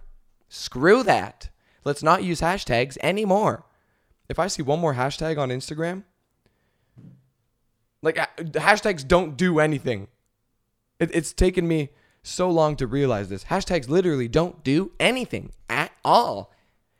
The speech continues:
Ever. People think that if you use, like,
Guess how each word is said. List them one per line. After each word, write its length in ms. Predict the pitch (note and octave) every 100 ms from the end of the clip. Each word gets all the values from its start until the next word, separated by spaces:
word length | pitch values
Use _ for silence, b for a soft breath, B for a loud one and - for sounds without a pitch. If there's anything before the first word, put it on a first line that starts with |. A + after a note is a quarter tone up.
| _ _ _ -
Ever. 440 | A3 E3 A2 F2 _ _ _ _ _ _ _ _ _ _ _ _ _ _ _ _ _ _ _ _ _
People 220 | - A#2 C3
think 180 | B2
that 80 | A#2+
if 140 | A#2 A#2
you 60 |
use, 180 | A2+ A2
like, 180 | G#2